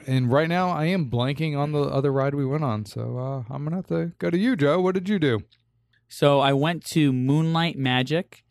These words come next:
Speaker 2: and it was a lot of fun. I would say this was, besides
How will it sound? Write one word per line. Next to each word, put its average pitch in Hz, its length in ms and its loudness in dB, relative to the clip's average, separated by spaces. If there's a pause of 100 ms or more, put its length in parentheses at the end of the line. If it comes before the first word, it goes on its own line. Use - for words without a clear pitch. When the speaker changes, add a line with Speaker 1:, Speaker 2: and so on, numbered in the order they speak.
(500)
Speaker 2:
and 123 440 0
it 139 280 0
was 123 240 2
a 120 60 -2
lot 117 160 0
of 113 80 -8
fun. 117 240 -6
I 117 80 -2
would 123 120 -2
say 123 200 0
this 131 340 -2
was, 127 580 -2 (580)
besides 165 760 0